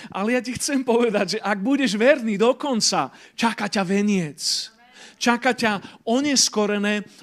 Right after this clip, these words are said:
uspokojenie, za ktoré to stojí platiť cenu. Pre tento moment v mojom živote žijem. Žijem pre moment, keď v jeden deň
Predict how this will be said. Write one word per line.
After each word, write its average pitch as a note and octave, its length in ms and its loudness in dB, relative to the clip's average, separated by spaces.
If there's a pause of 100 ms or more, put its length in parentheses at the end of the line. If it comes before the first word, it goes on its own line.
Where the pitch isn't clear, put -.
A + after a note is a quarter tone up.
uspokojenie, F3 1040 0 (240)
za G#3 240 4
ktoré G#3 400 -2
to G3+ 160 0
stojí A3+ 800 2 (640)
platiť E3 560 -2 (960)
cenu. B2 480 -6 (1200)
Pre A3+ 160 2
tento C4 480 0
moment A3+ 320 0
v D#3 80 -10
mojom F#3 240 -2
živote F#3+ 400 -4
žijem. D#3+ 480 -6 (1040)
Žijem C4+ 400 2
pre G#3+ 200 2
moment, A#3+ 440 2
keď G3 160 -4
v E3 160 -4
jeden A#3+ 240 0
deň F3 240 0